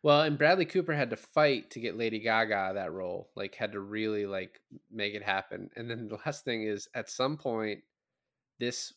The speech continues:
was gonna be remade, and the two people that were gonna star in it were Jennifer Lopez and Will Smith.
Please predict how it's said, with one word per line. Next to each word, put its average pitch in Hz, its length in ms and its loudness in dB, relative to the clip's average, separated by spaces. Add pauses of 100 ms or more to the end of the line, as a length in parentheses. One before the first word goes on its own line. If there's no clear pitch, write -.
was 117 140 -6
gonna 120 200 -2
be 117 460 -4
remade, 107 1040 -4 (1500)
and 107 520 -4
the 110 140 -8
two 127 260 -6
people 131 380 -4
that 113 160 2
were 110 100 -2
gonna 110 180 -2
star 101 340 -2
in 98 80 -4
it 101 140 -4
were 107 140 -8
Jennifer 107 400 -4
Lopez 98 460 -4
and 101 120 -10
Will 95 140 -6
Smith. - 360 -12